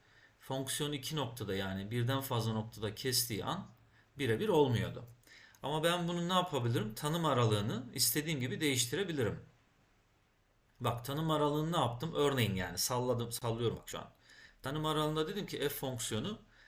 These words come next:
sıfır kapalı aralık sonsuzdan R'ye gitsin dedim.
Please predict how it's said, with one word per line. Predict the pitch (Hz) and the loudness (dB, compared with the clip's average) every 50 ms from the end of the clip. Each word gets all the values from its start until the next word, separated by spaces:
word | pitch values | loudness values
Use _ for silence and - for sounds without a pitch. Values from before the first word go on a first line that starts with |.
| - _ _ _ | -20 _ _ _
sıfır | - - - - 165 - - 135 117 117 | 0 2 2 2 2 2 2 0 0 0
kapalı | - 120 117 143 143 147 147 | -2 -2 0 0 2 2 4
aralık | 143 120 110 107 151 214 208 - - - _ _ _ | 4 4 4 4 2 0 -2 -6 -16 -20 _ _ _
sonsuzdan | - - - 147 143 143 143 - - - 156 135 113 - - - - - - - 110 117 117 131 180 247 269 - - - - _ _ _ _ _ _ _ _ - | -8 -4 -2 0 0 0 2 0 2 2 2 2 2 0 0 -2 -6 -12 -12 -4 2 4 4 4 4 2 0 -4 -12 -20 -20 _ _ _ _ _ _ _ _ -6
R'ye | 123 147 160 165 165 170 160 | -2 2 4 4 6 4 4
gitsin | 127 117 117 - - - 101 92 87 | 2 2 2 2 2 0 0 -4 -6
dedim. | 90 90 - - | -8 -10 -12 -14